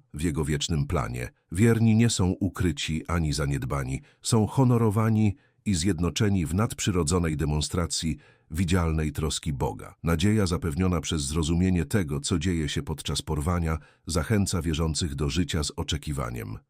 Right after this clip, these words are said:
Wiedza, że zbliża się moment, w którym zostaną zgromadzeni z Chrystusem, motywuje do świętości, czujności i aktywnej wiary. Zapewnia pocieszenie tym, którzy stoją przed próbami, bezpieczeństwo tym, którzy stoją wobec prześladowania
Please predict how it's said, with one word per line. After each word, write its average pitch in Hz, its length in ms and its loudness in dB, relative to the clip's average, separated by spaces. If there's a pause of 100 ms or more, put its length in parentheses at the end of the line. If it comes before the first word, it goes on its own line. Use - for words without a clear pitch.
(180)
Wiedza, 135 380 4
że 104 160 2
zbliża 92 380 0
się 85 180 -2
moment, 92 460 2
w - 120 -14
którym 76 300 -2
zostaną 78 420 -2
zgromadzeni 76 640 0
z - 60 -2
Chrystusem, 80 600 -2 (300)
motywuje 107 500 2
do 85 100 0
świętości, 95 800 -2
czujności 73 800 -2 (360)
i 92 160 -2
aktywnej 76 560 -2
wiary. 60 400 -6 (240)
Zapewnia 143 420 4
pocieszenie 120 580 2
tym, 113 340 4
którzy 78 280 -2
stoją 82 380 0
przed 80 220 -2
próbami, 67 580 -2 (220)
bezpieczeństwo 80 800 -2
tym, 95 380 2 (240)
którzy 82 280 -2
stoją 92 340 2
wobec 76 320 0
prześladowania 71 920 -2